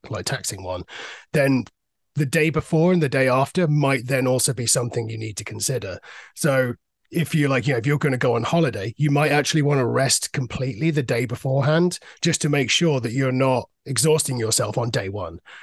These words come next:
So even if it is a one day thing, you know, you, the day before, it can be just as important, and also the day afterwards as well. There has been some people I've spoken to where if they go to something, then they will need to d-, have an additional day at the end of it.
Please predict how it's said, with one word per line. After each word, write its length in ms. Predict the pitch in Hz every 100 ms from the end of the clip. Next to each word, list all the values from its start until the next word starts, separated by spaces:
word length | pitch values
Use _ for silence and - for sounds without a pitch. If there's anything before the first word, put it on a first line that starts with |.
| - -
So 140 | 135
even 200 | 139 151
if 120 | 147 139
it 80 |
is 160 | 127 131
a 40 |
one 240 | 131 135 131
day 220 | 139 156
thing, 380 | 143 110 92 -
you 100 | 131
know, 60 | 104
you, 260 | 110 117 - _ _
the 100 | 143
day 220 | 139 156
before, 460 | 156 139 160 127 120
it 60 | -
can 100 | 135
be 100 | 120
just 260 | 131 -
as 80 | 117
important, 480 | 131 127 151 170 170
and 140 | 143
also 220 | 185 -
the 80 | 139
day 240 | 143 139 131
afterwards 500 | 156 156 123 95 -
as 100 | 131
well. 240 | 131 98 _ _ _
There 100 | 147
has 200 | 143 147
been 160 | 135 131
some 180 | 156
people 240 | 151 139 120
I've 100 | 117
spoken 300 | - 117 113
to 180 | 117 120
where 220 | 117 113
if 160 | 117
they 240 | 135 139 135
go 300 | 139 139 151
to 160 | -
something, 480 | 147 160 160 185 196 - - - -
then 160 | 156 139
they 120 | 139
will 220 | 139 139
need 220 | 135 131
to 100 | 117
d-, 120 | 120 117
have 200 | 143 131
an 100 | 123
additional 540 | 120 127 143 - 139 120
day 260 | 127 117
at 80 | 110
the 160 | 117 120
end 180 | 117
of 120 | 104 92
it. 180 | 92